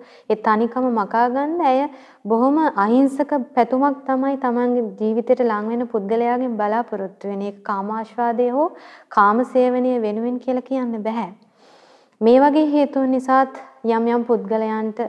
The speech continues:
ලං වෙන අවස්ථා වැඩි. ඊළඟට සමහරවිට ඇගේ ඒ අසරණකමත් එක්ක ඇගේ ජීවිතයේ තියෙන තනිකමින් ආයුතු ප්‍රයෝජන ගන්නට පුද්ගලයන් ජීවිතයට ලං වෙනකොට ඒ සමාජයේ පුද්ගලයන්ට තියෙන බියගලු ස්වභාවය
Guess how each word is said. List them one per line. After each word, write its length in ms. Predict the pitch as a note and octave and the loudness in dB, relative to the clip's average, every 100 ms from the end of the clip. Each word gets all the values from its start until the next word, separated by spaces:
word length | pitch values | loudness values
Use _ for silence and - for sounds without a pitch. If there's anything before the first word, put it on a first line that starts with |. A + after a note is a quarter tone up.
| - | -4
ලං 260 | G3+ G3+ | -2 -2
වෙන 160 | G#3 G#3+ | -4 -6
අවස්ථා 560 | G3+ G3 G3+ - G#3+ G#3 | -6 -8 -10 -8 -6 -4
වැඩි. 340 | G3 G3+ G3+ G3+ - _ _ _ _ - - G#3+ | -4 -4 -4 -8 -14 _ _ _ _ -20 -6 2
ඊළඟට 300 | A3+ A#3 A3+ | 2 2 2
සමහරවිට 460 | A3+ G#3 G#3+ A3+ | 0 0 -2 -2
ඇගේ 320 | A3 F#3+ G#3 G#3+ | -4 -4 -2 -2
ඒ 160 | F#3+ A3 | 0 0
අසරණකමත් 920 | F#3+ F#3+ G#3 G#3+ A3+ A3+ A3+ A#3 A#3 | -2 -4 -4 -2 -2 -2 -2 -4 -2
එක්ක 240 | C4 C4 - F4+ - - - | -2 -2 -4 -4 -6 -20 -6
ඇගේ 480 | - G3 A3 A#3 G#3 | -2 2 4 4 4
ජීවිතයේ 480 | G3+ G#3 G#3 G#3+ G#3+ | 2 -2 0 0 0
තියෙන 240 | G#3+ A3 A3+ | 0 -2 -4
තනිකමින් 720 | - G3+ G3 G3 A#3 A#3+ C4 | -6 -4 -4 -4 -2 -2 -2
ආයුතු 320 | G#3 G3+ G#3 | -2 -4 -6
ප්‍රයෝජන 460 | A3+ G#3+ G#3 G#3 A3 | -4 -2 0 0 -4
ගන්නට 400 | G#3+ A3 A3+ A#3 | -2 -4 -2 -4
පුද්ගලයන් 600 | B3 G3+ F#3+ A3 A3+ A3+ A3 | -2 -4 -2 -2 0 -2 -4
ජීවිතයට 440 | G#3 G#3 G#3 A3+ | -4 -4 -4 -4
ලං 280 | G#3+ F#3+ G3 | -4 -6 -6
වෙනකොට 400 | A3 A#3 C4+ C4+ F#4+ - - - | -6 -4 -2 0 0 -2 -20 -2
ඒ 140 | A3 | 2
සමාජයේ 600 | A#3 A3 G#3 G#3+ A3 A#3 B3 | 2 2 0 0 0 2 2
පුද්ගලයන්ට 760 | A3+ G#3 - A3+ A#3 A#3+ A#3 | 2 0 0 0 0 -2 -2
තියෙන 220 | B3 B3+ A3+ | 0 0 0
බියගලු 500 | G3+ G#3 G#3+ C4 C4+ | 0 0 2 2 0
ස්වභාවය 580 | B3+ A3 A3+ C4 C4+ | -2 -2 0 0 2